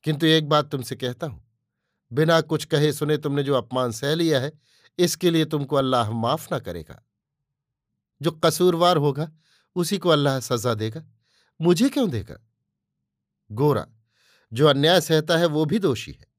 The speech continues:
क्योंकि अन्याय सहने ही से संसार में अन्याय की सृष्टि होती है। अन्याय न सहने से कोई किसी के ऊपर अनुचित व्यवहार न कर सकेगा। मेरी बात का मतलब समझो, इतना याद रखो कि सहिष्णुता गुण नहीं है,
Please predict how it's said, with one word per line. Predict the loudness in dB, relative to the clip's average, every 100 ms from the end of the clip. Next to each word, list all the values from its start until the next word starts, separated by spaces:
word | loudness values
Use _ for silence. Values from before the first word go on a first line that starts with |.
| _ _ _ _ _
क्योंकि | -4 2
अन्याय | 2 4 2 2
सहने | 2 0 2
ही | 0 -2
से | -4 -6 -8 _ _ _
संसार | -4 -2 2 2 2
में | 2
अन्याय | 2 2 2
की | 0
सृष्टि | -10 -8 -10 -8 -6
होती | -6 -8
है। | -16 -20 _ _ _ _ _ _ -2
अन्याय | 0 4 4 4
न | 4
सहने | 2 0 0 0
से | -2 -6 -8 _ _ _ _
कोई | 2 2
किसी | 2 -2 -2
के | -2
ऊपर | -2 0
अनुचित | 2 0 -2 -6
व्यवहार | -2 0 0 -2
न | -2
कर | -4
सकेगा। | -4 -8 -12 -16 -18 _ _ _ _ _ _ _ -6
मेरी | -2 0
बात | 2 2 2 0
का | -2
मतलब | -2 -2 -4
समझो, | -4 -2 -2 -4 _ _ _ _ _ -8
इतना | -2 2 4
याद | 4 4 2
रखो | 0 -2 -6
कि | -4
सहिष्णुता | -4 -2 -2 -6 -2 -2
गुण | 0 -2
नहीं | -2 -2 -4
है, | -8